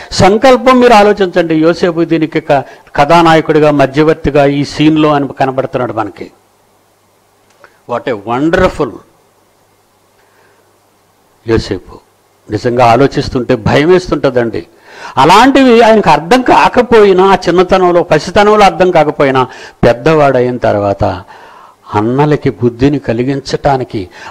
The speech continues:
ఆయన చేస్తున్న ప్రయోగమే ఈరోజు మనం చదువుతున్న ఈ పాఠం.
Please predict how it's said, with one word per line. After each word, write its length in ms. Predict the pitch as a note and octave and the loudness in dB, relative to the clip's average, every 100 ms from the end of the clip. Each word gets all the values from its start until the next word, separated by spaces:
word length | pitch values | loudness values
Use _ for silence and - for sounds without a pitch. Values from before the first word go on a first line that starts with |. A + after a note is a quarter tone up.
| - | -6
ఆయన 240 | G#2 A#2 | -4 -2
చేస్తున్న 580 | A2 - C3 - C#3 C3 | -4 -2 -4 -2 -2 -2
ప్రయోగమే 880 | - - A#2 C#3+ E3 F3 D#3+ A#2 B2+ - - | -2 -2 2 2 4 4 2 0 -4 -10 -6
ఈరోజు 340 | B2 A#2+ B2 B2 | 2 4 4 2
మనం 240 | A#2+ A2+ - | -2 -2 -4
చదువుతున్న 420 | A2 A#2 A#2 A2+ | -2 -2 -2 -6
ఈ 80 | G2 | -6
పాఠం. 340 | F2+ F#2+ F2 | -6 -6 -6